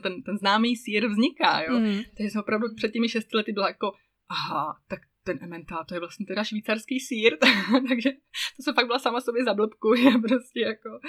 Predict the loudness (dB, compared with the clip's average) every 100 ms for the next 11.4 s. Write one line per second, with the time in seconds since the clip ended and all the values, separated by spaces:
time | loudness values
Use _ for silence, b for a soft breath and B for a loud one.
0 | B B -2 -2 0 0 -2 -2 -4 -2
1 | -2 -2 2 2 4 0 0 -4 -6 -6
2 | -4 -6 -6 -6 -4 -4 -6 -6 -4 -4
3 | -4 -4 -4 0 2 2 -2 -4 -6 -6
4 | -6 -6 -6 -4 0 0 0 -4 -6 -6
5 | -6 -6 -6 -8 -10 -8 -2 -2 -2 -4
6 | -8 -8 2 6 6 6 6 8 8 4
7 | 2 2 4 2 2 2 0 -2 -4 -2
8 | 0 -2 0 0 2 4 2 0 -4 -2
9 | -4 -2 0 0 -2 -4 -2 -2 -4 -8
10 | -12 -10 -4 0 2 2 0 0 0 -2
11 | -4 0 2